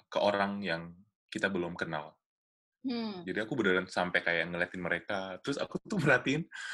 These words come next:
Speaker 1: dari cara angle mereka foto, "Oh, ini bagus nih, oh, ini sembarang nih," kayak gitu. Jadi aku pilih yang bagus. <laughs> Terus habis itu aku
Speaker 2: Oh
Speaker 1: kayak,
Speaker 2: my God, you do the research.
Speaker 1: Beneran, aku du-, aku ngelakuin research dan di situ kayak pura-pura ngeliatin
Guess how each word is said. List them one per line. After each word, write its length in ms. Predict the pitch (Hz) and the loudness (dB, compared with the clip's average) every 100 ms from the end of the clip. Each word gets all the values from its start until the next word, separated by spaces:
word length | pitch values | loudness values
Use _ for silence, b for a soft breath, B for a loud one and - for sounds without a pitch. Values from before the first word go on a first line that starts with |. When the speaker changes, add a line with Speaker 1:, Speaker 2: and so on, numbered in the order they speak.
| B - | B -2
Speaker 1:
dari 240 | 101 107 | 2 2
cara 240 | 107 113 107 | 4 4 6
angle 320 | 101 98 101 | 4 4 2
mereka 320 | 101 98 104 | 4 2 2
foto, 240 | 104 104 - | 0 -4 -4
"Oh, 80 | 113 | 0
ini 160 | 110 110 | 0 0
bagus 400 | 98 90 107 107 | 0 2 2 0
nih, 160 | 87 - - | -6 -10 -4
oh, 80 | 104 | -2
ini 160 | 104 | -2
sembarang 560 | 110 98 85 87 92 90 | -2 0 2 2 2 -2
nih," 160 | 87 - | -10 -6
kayak 240 | 90 95 | -6 -4
gitu. 60 | - 98 | -4 -2
Jadi 80 | 127 | -2
aku 40 | - | 2
pilih 160 | 123 107 | 4 4
yang 0 | |
bagus. 720 | 90 82 82 107 - - - - - | 4 2 0 0 0 -2 -4 -12 0
<laughs> 260 | - - - | 2 2 2
Terus 160 | 123 | 2
habis 100 | 120 - | 2 -2
itu 20 | - | -2
aku 80 | |
Speaker 2:
Oh 80 | - | 0
Speaker 1:
kayak, 240 | - 349 339 | 6 6 6
Speaker 2:
my 0 | - | 6
God, 340 | 339 349 349 339 311 | 8 10 10 6 8
you 160 | 349 359 | 8 10
do 80 | |
the 80 | 339 | 6
research. 480 | 311 330 359 330 359 | 8 8 6 6 8
Speaker 1:
Beneran, 320 | 339 370 214 - B B B 254 - - | 10 12 10 8 B B B -6 2 6
aku 160 | - | 8
du-, 240 | 185 165 - | 8 8 4
aku 160 | - 156 | 6 8
ngelakuin 320 | 139 143 139 | 8 8 8
research 680 | - 135 - _ _ - 160 | 6 2 -4 _ _ -2 2
dan 240 | 110 107 - | 2 2 -2
di 100 | 110 | -4
situ 140 | 120 | -2
kayak 240 | 160 131 - | 2 2 2
pura-pura 320 | 101 104 98 | -2 -2 -4
ngeliatin 400 | 98 - 101 | -6 -4 -6